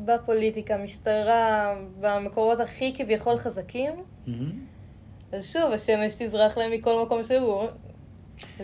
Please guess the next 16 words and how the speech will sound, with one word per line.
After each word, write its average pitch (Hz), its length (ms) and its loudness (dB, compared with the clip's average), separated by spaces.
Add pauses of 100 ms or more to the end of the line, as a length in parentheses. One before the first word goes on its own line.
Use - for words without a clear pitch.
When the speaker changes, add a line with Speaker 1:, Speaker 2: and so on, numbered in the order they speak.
(140)
Speaker 1:
כי - 140 -10
יש 208 300 0
להם 208 160 2
את 208 120 -2
הכוח 214 360 4
לבצע. 196 520 0 (260)
Speaker 2:
יש 156 200 -4
להם 147 80 2
את 131 100 -4
הכוח, 202 340 -2
ויש 165 200 0
להם 156 100 0
גם 165 160 2
רצון 160 420 0
במובן 127 380 0
הזה, 127 320 -4